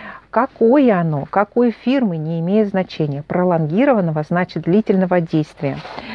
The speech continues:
Вот такое вот я использую. Он называется Бонафорте, универсальное.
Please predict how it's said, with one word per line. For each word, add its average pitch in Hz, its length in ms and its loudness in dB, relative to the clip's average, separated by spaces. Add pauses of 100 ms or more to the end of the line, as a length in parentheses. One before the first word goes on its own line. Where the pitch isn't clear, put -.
(120)
Вот 240 260 0
такое 226 340 2
вот 165 160 0
я 175 200 0
использую. 160 680 -2 (360)
Он 190 200 4
называется 175 680 2
Бонафорте, 208 1000 2 (500)
универсальное. 233 1160 4